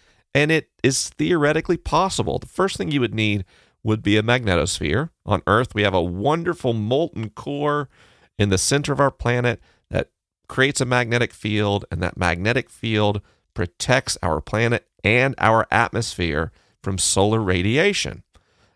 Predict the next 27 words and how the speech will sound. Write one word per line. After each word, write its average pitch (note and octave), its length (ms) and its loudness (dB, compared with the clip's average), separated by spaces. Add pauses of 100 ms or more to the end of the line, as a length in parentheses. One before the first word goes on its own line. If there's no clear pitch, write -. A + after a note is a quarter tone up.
(120)
Uh, G2 140 4
when G2+ 220 0
planets D3+ 440 -4
don't B2 360 2
have F#2 220 0
that, F2+ 260 2
like E2 340 -2
our D#2 180 -2
moon D#3+ 480 -2
or F#2 380 -2
like F#2 400 -4
Mars, G#2+ 600 0 (260)
Mars, F2+ 480 0
we E2+ 120 -2
believe, F2+ 300 0
used F#2 280 -4
to G#2+ 80 -2
have F#2+ 100 -2
a E2+ 80 -2
magnetosphere, E2+ 800 -4 (320)
but - 160 -4
lost F#2 460 0
it F2 160 -8
billions D#2 400 -4
of - 100 -18
years B2+ 240 -2
ago. D2+ 360 -2